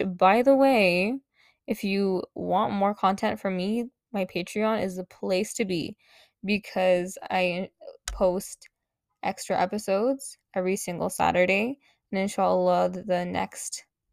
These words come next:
bonus episode, today's bonus episode, will be up shortly, and I'm gonna be talking about what I learned from doing my dopamine detox. But anyways, if you ever wanna get in contact with me,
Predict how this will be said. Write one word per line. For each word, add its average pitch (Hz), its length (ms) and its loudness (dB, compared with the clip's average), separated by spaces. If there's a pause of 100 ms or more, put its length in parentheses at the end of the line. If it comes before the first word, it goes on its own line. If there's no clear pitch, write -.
(100)
bonus 190 220 0
episode, - 420 -2
today's 185 300 -2
bonus - 300 -6
episode, - 440 -2 (380)
will 196 140 2
be 196 120 0
up 175 220 0 (220)
shortly, 180 760 0
and 185 100 -2
I'm 185 120 -2
gonna 180 100 -2
be 170 100 -4
talking 185 380 -2
about 175 340 2 (380)
what 190 240 8
I 254 140 6
learned 214 360 2
from 202 200 -6
doing 185 260 -2
my 175 160 -4
dopamine 190 580 -6
detox. - 680 -8 (540)
But - 100 4
anyways, 196 380 6
if 190 180 -2
you 190 80 6
ever 196 160 8
wanna 190 180 4
get 190 140 2
in 185 80 -2
contact 190 460 -4
with 214 120 -10
me, 220 360 0